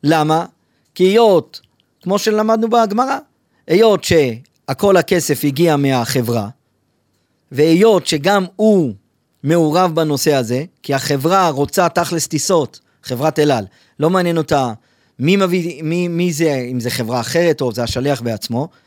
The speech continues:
לכן רוב הר-, הראשונים, האחרונים, פוסקים שעושים יחלוקו, חצי טיסה שייך לחברה, חצי טיסה שייך לבן אדם. מי שפה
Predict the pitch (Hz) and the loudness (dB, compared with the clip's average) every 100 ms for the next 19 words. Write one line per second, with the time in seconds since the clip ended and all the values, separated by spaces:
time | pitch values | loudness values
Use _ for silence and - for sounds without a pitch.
0 | _ _ 127 135 175 185 196 - _ _ | _ _ -6 -2 0 0 -2 -8 _ _
1 | _ _ 110 156 175 156 131 - - 127 | _ _ -2 0 2 0 -2 -8 -14 -10
2 | 117 - 123 156 170 151 120 113 113 113 | -8 -4 -2 -2 -2 -6 -6 -6 -4 -2
3 | 131 180 208 - _ _ _ 120 - 190 | 0 0 -4 -10 _ _ _ -6 -2 0
4 | 196 208 - _ _ _ _ - 120 113 | 0 0 -8 _ _ _ _ -8 -6 -2
5 | 160 147 113 143 165 170 202 214 - _ | -2 -2 -2 0 0 2 0 0 -8 _
6 | _ _ _ - 123 - 175 - 139 156 | _ _ _ -8 -6 -4 -4 -6 -6 -2
7 | 135 - 127 120 110 - 107 156 226 233 | -2 -2 -6 -6 -8 -8 -2 0 0 -2
8 | _ _ - 123 - 165 147 123 156 143 | _ _ -10 -8 -4 -6 -6 -4 -2 -2
9 | 127 123 127 117 110 110 101 90 - _ | -2 -4 -4 -6 -8 -8 -8 -14 -18 _
10 | _ _ _ _ _ 147 180 185 185 | _ _ _ _ _ -4 -2 -2 0